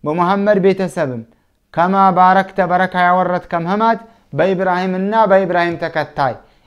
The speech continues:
ኢነከ ሐሚዱን መጂድ። አሃ ያኒ ሐሚዱን የተመሰገንከና መጂዱን የተከበርከ ጎይታንከ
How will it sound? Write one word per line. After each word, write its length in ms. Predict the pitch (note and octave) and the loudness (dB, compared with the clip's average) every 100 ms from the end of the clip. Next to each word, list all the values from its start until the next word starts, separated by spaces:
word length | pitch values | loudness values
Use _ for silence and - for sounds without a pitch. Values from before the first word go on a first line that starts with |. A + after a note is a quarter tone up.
| F#3 | -2
ኢነከ 460 | F#3+ G3 F#3+ F#3 F3 | 0 2 0 0 -4
ሐሚዱን 520 | - F3+ F#3 F3+ E3+ D#3+ | -4 -4 -4 -2 -2 -4
መጂድ። 400 | D3+ D3 G#3 G#3 - - _ - | -6 -2 -2 -2 -10 -20 _ -2
አሃ 320 | E3+ G3+ F3 G3+ A#3 A#3+ - _ _ _ - | 2 4 4 2 2 0 -10 _ _ _ 0
ያኒ 300 | F#3 G#3 G#3+ A3+ D#3 - | 2 2 2 -2 -4 -10
ሐሚዱን 680 | - G3+ A3+ B3 A3 F#3+ D#3 | -4 -2 0 2 2 0 -2
የተመሰገንከና 1120 | E3+ E3 G3+ G3 G#3+ F3 G#3 G3+ G3 F#3+ F#3+ A3 A#3+ A#3+ - _ _ _ - | -6 -6 -6 -4 -4 -2 -2 -2 -2 -2 0 -2 -2 -6 -18 _ _ _ -4
መጂዱን 600 | D#3+ E3 G3+ B3+ B3 C4 | 0 0 2 2 2 0
የተከበርከ 680 | G#3 F#3 - G#3 F3 A3+ A3 G#3+ | 0 -2 -2 -2 2 2 4 2
ጎይታንከ 580 | F#3+ G#3 G3 F#3 F3+ D3+ | 6 4 6 2 0 -2